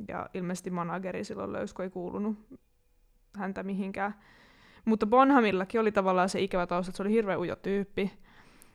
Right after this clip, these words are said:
Ja Led Zeppelinistä tuli ihan sairaan iso bändi, piti esiintyä, piti olla koko ajan messissä. Ja sitten varmaan ehkä siinä on se, että kun Robert Plant on, oli aika semmonen ehkä syntynyt siihen lavalle, ja sitten ehkä Jimmy Page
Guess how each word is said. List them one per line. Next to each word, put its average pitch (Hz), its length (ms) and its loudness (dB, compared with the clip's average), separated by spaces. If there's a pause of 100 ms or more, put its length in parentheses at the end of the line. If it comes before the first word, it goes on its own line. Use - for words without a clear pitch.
(140)
Ja 180 320 2 (300)
Led 196 120 0
Zeppelinistä 185 580 -2
tuli 175 60 -6
ihan 165 100 -4
sairaan 214 340 4
iso 185 140 -4
bändi, 185 320 -2
piti - 260 -8
esiintyä, 185 540 0
piti 175 220 -6
olla 170 100 -4
koko 190 200 -4
ajan 170 120 0
messissä. 208 480 -2
Ja 185 120 2
sitten 196 200 -10
varmaan 202 380 2
ehkä 190 140 -6
siinä 190 200 0
on 180 60 -2
se, 175 100 -4
että - 120 -10
kun - 160 -8 (160)
Robert 170 500 -6
Plant 165 380 -6
on, - 220 -8 (580)
oli 160 160 -4
aika 131 180 -6
semmonen - 580 -8 (340)
ehkä 180 180 -10
syntynyt 180 440 -4
siihen 180 260 -4
lavalle, 165 440 -4
ja 160 120 -4
sitten - 200 -6
ehkä 226 200 -2
Jimmy 240 180 2
Page 202 240 2